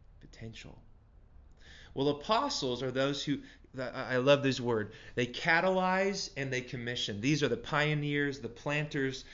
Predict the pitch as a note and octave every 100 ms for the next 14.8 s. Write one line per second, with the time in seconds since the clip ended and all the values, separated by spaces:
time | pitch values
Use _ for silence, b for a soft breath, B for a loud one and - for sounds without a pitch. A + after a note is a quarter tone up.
0 | B B D3+ D#3 C#3+ C#3 - B B -
1 | A#2+ C3 - B2 - - D#3+ D3 B2 C#3
2 | B2+ B B - A#2+ - D#3+ D#3+ D#3+ D3
3 | D3 B2+ A#2 A#2 - D3+ D3 B2+ A2+ G#2+
4 | D3+ D#3 C#3+ C3+ C3 C3 B B - A#2
5 | G#2+ - - D3+ D#3 D3+ - D3+ D3+ C#3
6 | C#3+ - B2+ B2 - B2 D3 D#3+ D#3+ D3
7 | C3 G#2+ B B - C#3 - C#3+ B2+ A#2
8 | - - D3+ E3 D3+ E3 F3 B B B
9 | - - D3+ C#3+ C#3+ C#3 C3+ B B -
10 | C3 A#2+ A#2+ F#2 - - G#2 - D3 C3+
11 | C3 - A2+ A2 G#2+ G#2+ A2 G2+ G#2 G2
12 | G2 F#2+ G#2+ F#2+ - B2 A#2+ A2+ C3 B2+
13 | A#2+ B2 A#2 A#2+ A#2 A#2+ A2+ G#2+ A2 F#2+
14 | A2+ G#2 F#2 - - G2 F#2 -